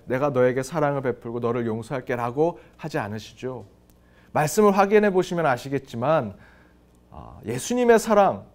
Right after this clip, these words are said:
예수님의 긍휼, 그를 향한 예수님의 마음이 먼저 표현되었을 때 삭개오가 회개하는 모습을 보게 됩니다. 삭개오는 불의한 축제자이고 로마의 하수인이었습니다. 그러나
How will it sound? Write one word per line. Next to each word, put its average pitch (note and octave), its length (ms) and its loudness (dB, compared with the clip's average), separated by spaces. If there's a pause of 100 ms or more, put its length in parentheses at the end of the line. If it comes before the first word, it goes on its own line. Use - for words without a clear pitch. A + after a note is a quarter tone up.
(160)
예수님의 A3 540 4
긍휼, F3+ 560 2 (420)
그를 A3 320 12
향한 G#3+ 320 6
예수님의 F3+ 460 2
마음이 D#3+ 420 2
먼저 D#3 340 2
표현되었을 F3+ 680 -2
때 F3 240 0 (240)
삭개오가 D#3 840 2 (340)
회개하는 G#3+ 460 0
모습을 A#2 540 -6 (200)
보게 G#2 220 -8
됩니다. - 460 -16 (1400)
삭개오는 G3 800 6
불의한 G3 380 4
축제자이고 D#3+ 600 0
로마의 F3 340 0
하수인이었습니다. F3 880 -8
그러나 E3 460 4